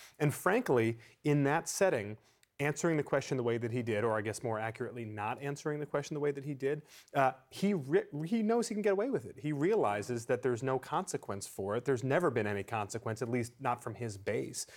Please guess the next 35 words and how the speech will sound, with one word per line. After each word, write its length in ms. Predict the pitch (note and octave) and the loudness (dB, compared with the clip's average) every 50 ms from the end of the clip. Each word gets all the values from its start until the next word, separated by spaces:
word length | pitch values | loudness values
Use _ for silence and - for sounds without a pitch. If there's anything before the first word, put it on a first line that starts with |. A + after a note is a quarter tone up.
| - - - | -16 -6 -4
And 140 | C3+ B2+ | -2 -2
so 320 | - - D3 C3+ B2+ B2 - - - - - | 2 6 6 6 6 4 2 -6 -18 -20 -8
he's 260 | - - E3+ G3+ F#3+ | 0 2 2 2 2
going 380 | - - D#3 F3+ G3 F#3 E3+ D#3 | 2 2 4 4 4 4 2 0
to 380 | - - D3 C3+ B2+ B2 B2 A#2 | -2 0 2 2 2 2 0 -2
keep 180 | - - D3 C#3+ | -4 -6 -6 -6
playing 380 | - - C3+ C3 E3 F#3 E3 B2 | -4 -2 0 0 2 2 2 0
these 180 | A2+ G#2+ G2 | 0 -2 -2
games 380 | - A#2 G#2+ G#2+ G#2+ A2+ A#2 B2+ | -4 -4 -4 -4 -4 -6 -4 -4
until, 600 | B2 C3+ B2 - - - C3+ C3 B2+ B2 B2 B2 - - - - _ - | -4 -4 -4 -2 0 2 4 4 4 4 2 -2 -6 -14 -20 -20 _ -2
uh, 380 | C3+ B2+ A#2+ A#2 A2+ A2+ A2 - - | 2 2 4 4 2 0 -2 -2 -4
it, 140 | C3+ C#3 C3 | -6 -4 -4
it's 160 | - C#3+ - | -4 -4 -2
almost 260 | C#3+ C3+ B2+ B2+ A#2+ - | -2 -2 -2 -2 -2 -4
like 80 | B2 | -4
the 80 | A#2 A#2+ | -6 -4
hot 240 | - - C3 B2 - | -4 -4 -2 -2 -2
stove 320 | - - C#3 D3+ D3+ C#3 | -2 0 0 0 0 0
thing, 180 | - A#2 G#2 G2 | -2 -4 -2 -2
right? 200 | G#2+ A2+ A#2 A#2+ | -2 -2 -2 0
It, 100 | C3 B2+ | 0 0
like, 160 | C3 B2+ - | 0 -2 -2
until 240 | C3+ - - F3+ E3+ | -2 0 0 0 0
he 100 | D#3 C#3+ | -2 -4
really 300 | B2+ A#2+ C#3 C#3+ D#3 D3 | -4 -2 -2 -2 0 0
gets 180 | C#3+ C#3 C#3+ | 0 -2 -2
burned 360 | - - C3+ C#3 D#3 D#3+ D#3 | 0 2 2 4 4 2 0
by 200 | - G#2 G2+ G3 G#2 | 0 0 0 0 -2
it, 160 | A2 - - - - - - _ _ _ _ _ _ _ - | -4 -6 -8 -12 -18 -20 -20 _ _ _ _ _ _ _ -2
I 140 | - C#3+ C#3+ | 0 2 2
don't 180 | D3 E3 D#3+ - | 2 2 0 -2
think 140 | D#3+ C#3+ - | -2 0 0
we 60 | D3+ | 0
should 140 | - D3+ C3+ | 0 -2 -4
expect 360 | B2 - - C#3+ C#3 C3+ | -4 -2 0 0 0 0